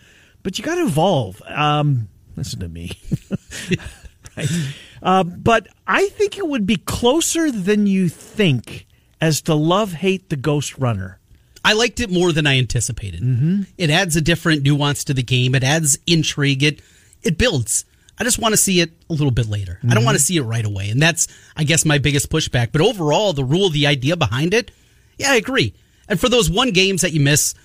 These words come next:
Speaker 2: that goes to the seventeenth inning that happens every five years for
Speaker 1: Right.
Speaker 2: your team,
Speaker 1: And you
Speaker 2: and you're
Speaker 1: can't
Speaker 2: up until
Speaker 1: stay up.
Speaker 2: two in the morning,
Speaker 1: Right.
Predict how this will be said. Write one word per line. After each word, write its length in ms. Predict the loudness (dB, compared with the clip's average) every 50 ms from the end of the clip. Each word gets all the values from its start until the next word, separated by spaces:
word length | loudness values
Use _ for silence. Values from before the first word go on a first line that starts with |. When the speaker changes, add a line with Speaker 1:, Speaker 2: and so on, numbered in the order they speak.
| _ _ -4
Speaker 2:
that 80 | 0
goes 240 | 2 2 2 2 2
to 60 | 0
the 80 | 0 0
seventeenth 500 | 0 0 0 0 0 0 0 0 0 0
inning 200 | 0 0 2 2
that 80 | 2
happens 300 | 2 2 0 0 0 0 0
every 140 | 2 0 0
five 260 | 0 0 0 0 2
years 180 | 2 0 0 0
for 60 | 0
Speaker 1:
Right. 80 | 0 2
Speaker 2:
your 100 | 0 0
team, 340 | 0 0 0 2 2 0 0 -2 -8 -6
Speaker 1:
And 80 | -4 -2
you 60 | 2
Speaker 2:
and 60 | 4
you're 100 | 4 4
Speaker 1:
can't 120 | 4 4 2
Speaker 2:
up 60 | 2
until 140 | 2 2 2
Speaker 1:
stay 60 | 2
up. 60 | 2
Speaker 2:
two 120 | 2 2 0
in 60 | 0
the 60 | 0
morning, 320 | 0 0 2 2 2 2
Speaker 1:
Right. 320 | 2 2 0 -2 -6 -8